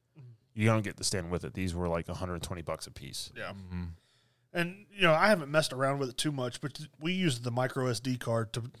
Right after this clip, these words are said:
Speaker 2: record everything on,
Speaker 1: Mm-hmm.
Speaker 2: but you can also use the U S B and plug it directly up to a computer, and you
Speaker 3: Mm-hmm.
Speaker 2: can monitor the sound and stuff that way.
Speaker 1: Mm-hmm.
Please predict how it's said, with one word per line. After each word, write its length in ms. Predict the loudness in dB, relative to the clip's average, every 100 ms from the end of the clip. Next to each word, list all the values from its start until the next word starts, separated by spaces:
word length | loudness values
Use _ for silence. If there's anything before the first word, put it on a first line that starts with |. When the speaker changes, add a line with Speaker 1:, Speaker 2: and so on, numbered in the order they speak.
| -18 -12
Speaker 2:
record 360 | 0 8 10
everything 320 | 8 4 2
on, 220 | 2 0 -2 -6
Speaker 1:
Mm-hmm. 160 | -8 -8 -8
Speaker 2:
but 160 | -8
you 60 | -2
can 80 | 2
also 320 | 4 4 4
use 220 | 2 -2
the 60 | 0
U 160 | 0 0
S 80 |
B 180 | 0 -2
and 100 | 0
plug 200 | -2 -4
it 60 | -2
directly 340 | -4 -4 -4
up 100 | -6 -6
to 60 |
a 40 | -10
computer, 500 | -4 2 4 2 0
and 100 | -4
you 60 | -2
Speaker 3:
Mm-hmm. 120 | 0
Speaker 2:
can 100 | 0
monitor 640 | 2 2 2 2 4 2 0 -8 -20 -14
the 60 | -6
sound 360 | 2 4 4 2
and 80 |
stuff 260 | 0 -2 2
that 180 | 2 2
way. 260 | -2 -2 -6 -6
Speaker 1:
Mm-hmm. 220 | -4 -4